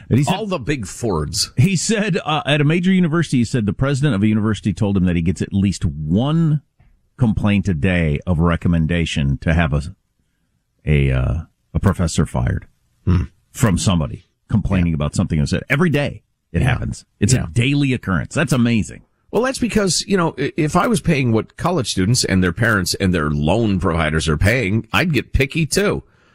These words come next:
Speaker 2: It's like, you know, staying at a great hotel and there's hair on the bed. I'm calling the front desk. <laughs> Anyway,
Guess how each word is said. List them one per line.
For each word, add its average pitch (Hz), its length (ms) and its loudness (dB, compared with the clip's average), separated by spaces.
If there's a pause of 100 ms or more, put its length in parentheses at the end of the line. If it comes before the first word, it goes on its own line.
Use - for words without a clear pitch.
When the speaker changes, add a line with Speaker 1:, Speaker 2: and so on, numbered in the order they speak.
(120)
Speaker 2:
It's - 140 -6
like, 123 220 0
you 139 60 2
know, 104 220 2
staying 131 340 0
at 117 120 2
a 107 40 2
great 120 300 0
hotel 135 520 0
and 80 100 -2
there's 85 200 0 (240)
hair 143 380 2
on 82 160 -4
the 76 80 -6
bed. 71 320 -4
I'm 151 220 2
calling 262 300 0
the 214 60 0
front 233 320 -2
desk. 269 480 -4 (220)
<laughs> - 680 -6 (640)
Anyway, 92 520 2